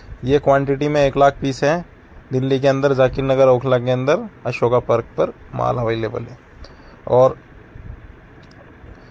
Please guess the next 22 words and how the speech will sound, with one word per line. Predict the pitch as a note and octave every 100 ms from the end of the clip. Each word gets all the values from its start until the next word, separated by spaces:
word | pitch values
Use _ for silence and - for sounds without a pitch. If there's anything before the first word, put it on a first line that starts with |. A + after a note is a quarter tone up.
| - - -
देखिए | A#2+ B2+ C#3+ B2+
माल | B2 C3+ B2+ - -
कैसा | B2 B2+
चमचमा | - A#2+ A#2 A#2+
रहा | A2+ A#2
है। | C3
पचास | B2+ - C3 -
की | C3
पैकिंग | C3 B2+ C#3
होती | C3+ C3+
है | C#3
जंबू | C3+ C3+ C3
के |
अंदर, | C3+ C3+ E3+ - - - -
अट्ठाईस | C3 - D3+ F3
से | F3+
लेके | D#3 C#3+ E3
छत्तीस | E3+ E3 - F3+
तक | G3 -
साइज | C3 A#2 A2
होते | - -
हैं। | B2